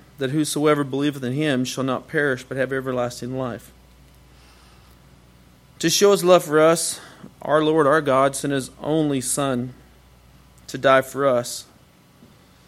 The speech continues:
that we may have the eternal life. The next time someone asks you,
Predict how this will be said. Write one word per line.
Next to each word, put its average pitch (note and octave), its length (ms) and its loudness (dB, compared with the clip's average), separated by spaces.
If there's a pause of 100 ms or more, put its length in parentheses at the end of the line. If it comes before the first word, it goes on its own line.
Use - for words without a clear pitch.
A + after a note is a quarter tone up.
(200)
that B2 120 -4
we C3+ 160 0
may C3+ 220 0
have C3 460 0
the B2+ 100 -4
eternal A#2+ 360 -4
life. B2 480 -4 (1500)
The B2+ 80 -2
next C3+ 260 0
time D3 200 0
someone D3 320 0
asks D3 300 -2
you, A#2+ 220 -4